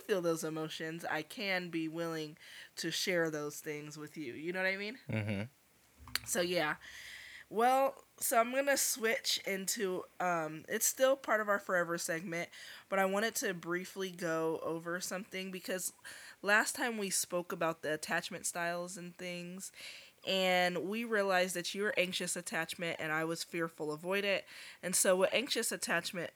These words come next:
Speaker 1: is, is that a person basically really clings really tightly to a person, and they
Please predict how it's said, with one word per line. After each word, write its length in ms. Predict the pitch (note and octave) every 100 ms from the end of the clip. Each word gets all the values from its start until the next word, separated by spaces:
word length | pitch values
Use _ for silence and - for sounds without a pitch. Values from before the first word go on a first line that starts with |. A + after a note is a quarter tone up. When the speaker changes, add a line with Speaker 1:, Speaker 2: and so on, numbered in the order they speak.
| -
Speaker 1:
is, 600 | A#3 A3+ G#3+ G#3 G3+ G#3+
is 380 | - D#3+ E3 E3
that 360 | E3 D#3+ D#3 - - - - - -
a 140 | E3+
person 600 | - A#3 F3+ - F3+ E3+
basically 840 | E3 E3+ E3 E3 - E3 D#3 D3+ D#3 - - - - _ _ - F3
really 300 | F#3+ G#3 G3
clings 580 | - A3+ G3+ F#3+ F#3 F3
really 280 | E3+ F3 E3+
tightly 420 | - A3 - G#3
to 220 | - G#3
a 60 | G3
person, 640 | B3+ F#3+ - G3 F#3+ F3+ - - - -
and 500 | - F3 E3+ E3+ E3+
they 380 | F3 F#3 F#3 F#3